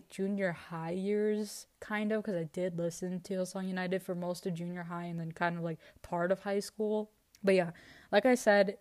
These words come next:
in junior high, I mainly listened to whatever's popular, and I kind of mad at myself, but, like, like, ma-, mad at myself for deleting this playlist, but, like, in junior high, I had my whole, like, just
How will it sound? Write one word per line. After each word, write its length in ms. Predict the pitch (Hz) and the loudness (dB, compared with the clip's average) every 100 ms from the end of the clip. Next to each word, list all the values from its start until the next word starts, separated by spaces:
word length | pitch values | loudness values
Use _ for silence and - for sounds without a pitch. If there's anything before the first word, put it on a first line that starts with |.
| - | -2
in 140 | 190 | 0
junior 280 | 202 214 214 | 2 2 0
high, 320 | 185 190 180 | 4 6 6
I 40 | |
mainly 300 | 175 175 202 | 4 -2 0
listened 240 | 190 185 202 | -2 -2 -2
to 60 | |
whatever's 400 | 170 170 170 175 | -2 -2 -2 -4
popular, 540 | - 170 165 190 196 196 | -4 -8 -2 0 0 0
and 200 | 185 180 | -2 -4
I 120 | 180 | -6
kind 220 | - 202 | -6 -2
of 60 | 247 | 0
mad 280 | 180 175 175 | 0 -4 -4
at 60 | |
myself, 420 | 196 190 208 202 - | -6 -4 -2 -4 -2
but, 80 | |
like, 180 | 190 170 - _ _ - | -4 -4 -8 _ _ -2
like, 140 | 202 | 0
ma-, 200 | 190 214 | 2 0
mad 200 | 214 214 | 0 0
at 40 | |
myself 300 | 233 226 226 | 0 2 0
for 80 | 214 | 2
deleting 320 | 170 170 175 | 0 0 0
this 140 | 175 170 | -4 -6
playlist, 360 | - 170 165 - | -6 -4 -6 -4
but, 120 | 180 | -4
like, 140 | 175 185 | -2 -4
in 200 | 202 214 - | -4 -6 -6
junior 280 | 180 190 185 | -4 -2 -2
high, 260 | 175 175 180 | -6 -6 -4
I 80 | 170 | 0
had 180 | 190 | 0
my 160 | 208 180 - - _ | 0 -4 -8 -20 _
whole, 400 | - 214 220 247 | -4 4 8 8
like, 200 | 196 180 | 6 0
just 180 | - 185 | -2 -4